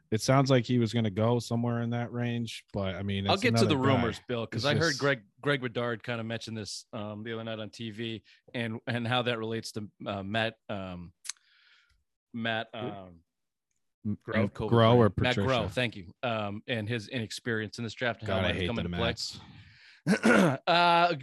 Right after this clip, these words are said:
Speaker 2: couple more here. Grades. Ryan Gosling, the Ryan Gosling from Pro Football Network,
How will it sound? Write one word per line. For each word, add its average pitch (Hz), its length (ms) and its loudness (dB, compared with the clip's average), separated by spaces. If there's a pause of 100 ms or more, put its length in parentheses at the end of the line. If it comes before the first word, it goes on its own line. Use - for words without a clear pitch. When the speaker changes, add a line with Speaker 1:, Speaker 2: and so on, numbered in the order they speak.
Speaker 2:
couple 202 220 0
more 180 180 2
here. 151 180 2
Grades. 151 400 -2
Ryan 147 360 0
Gosling, 147 640 -4
the 165 180 0
Ryan 135 320 0
Gosling 120 560 -4
from 107 320 0
Pro 120 220 2
Football 104 320 -2
Network, 110 400 -4